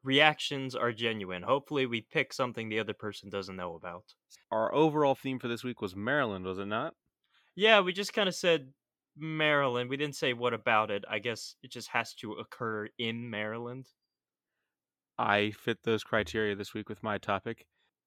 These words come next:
Speaker 2: Let me just say that initially it's not gonna sound particularly Maryland-like,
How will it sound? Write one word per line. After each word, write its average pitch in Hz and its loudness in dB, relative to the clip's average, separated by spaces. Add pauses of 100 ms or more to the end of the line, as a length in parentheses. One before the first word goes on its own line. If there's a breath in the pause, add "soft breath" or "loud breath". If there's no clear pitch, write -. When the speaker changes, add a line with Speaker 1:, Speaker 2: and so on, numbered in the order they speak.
(260)
Speaker 2:
Let 123 -6
me 139 -2
just 135 -4
say 135 -2
that 131 -6
initially 120 2
it's 120 -4
not 120 2
gonna 113 -2
sound 113 -2
particularly 110 -4
Maryland-like, 117 -2